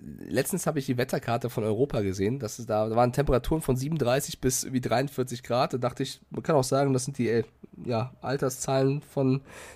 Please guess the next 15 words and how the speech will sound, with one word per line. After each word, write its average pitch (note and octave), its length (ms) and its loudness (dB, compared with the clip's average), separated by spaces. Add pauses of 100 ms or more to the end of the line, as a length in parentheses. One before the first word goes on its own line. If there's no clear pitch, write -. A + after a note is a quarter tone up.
dem A#2+ 140 2
Beuteschema B2+ 500 6
von A#2+ 160 2
Zach A2 220 2
Wilson. B2+ 440 2
Äh, A#2 400 -4
kam B2 220 -6
irgendwie C3+ 200 0
in B2 40 0
meinen A#2 140 0
Kopf - 200 -6
in A#2+ 60 -8
dem A2+ 120 -2
Moment B2 280 0
rein. B2 180 -6